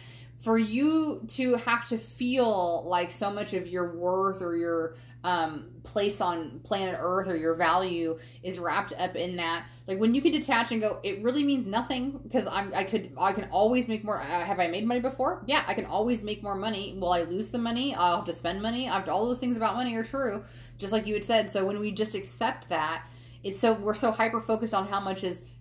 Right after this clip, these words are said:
not coming in that we don't even really enjoy what comes in, even if it's paying your bills. Your bills sustain your life, do they not? They make, they add convenience to your world, do they not? They add heat to your home. They add a roof to your house. They give you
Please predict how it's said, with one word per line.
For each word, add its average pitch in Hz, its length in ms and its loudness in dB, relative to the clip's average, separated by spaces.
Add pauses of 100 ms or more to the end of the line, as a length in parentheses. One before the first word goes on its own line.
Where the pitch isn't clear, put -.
(200)
not 208 420 0
coming 233 360 2
in 175 500 -2
that 170 120 -2
we 175 80 2
don't 190 180 0
even 196 180 -4
really 196 440 -4 (260)
enjoy 202 560 2
what 208 400 0
comes 294 380 0
in, 135 260 -6
even 214 320 0
if 285 120 2
it's 277 140 -4
paying 320 360 0
your 247 100 4
bills. 160 360 0
Your 202 120 0
bills 277 500 0
sustain 277 380 0
your 339 120 2
life, 440 300 2
do 220 80 -2
they 202 140 2
not? 226 260 2
They 277 100 2
make, 247 240 2 (160)
they 233 140 4
add 240 240 2
convenience 294 560 4
to 302 120 0
your 269 200 0
world, 285 280 2
do 208 60 -2
they 202 180 0
not? 220 280 0
They 233 120 0
add 214 180 0
heat 254 260 -6
to 285 100 -2
your 262 180 -2
home. 269 240 2
They 220 140 2
add 214 260 0
a 190 80 0
roof 240 280 0
to 262 100 -4
your 240 180 0
house. 285 260 2
They 190 140 -2
give 202 160 -4
you 220 200 0